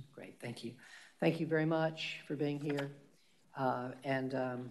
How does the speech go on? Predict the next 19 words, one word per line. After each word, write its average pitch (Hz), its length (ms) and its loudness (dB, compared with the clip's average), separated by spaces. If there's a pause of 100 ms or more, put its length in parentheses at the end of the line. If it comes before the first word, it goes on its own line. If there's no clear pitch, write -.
we 139 80 2
look 156 160 0
forward 143 280 2
to 147 100 0
a - 20 -2
good 135 200 -2
development. 123 360 -8 (1000)
Uh, 143 300 4
and 160 140 2
now 190 400 2
I 156 80 -2
will 156 220 2
go 160 160 2
to 156 180 2
item 160 380 2
<coughs> - 100 -16
five, 170 560 2
consolidated 151 880 0
item 147 440 -2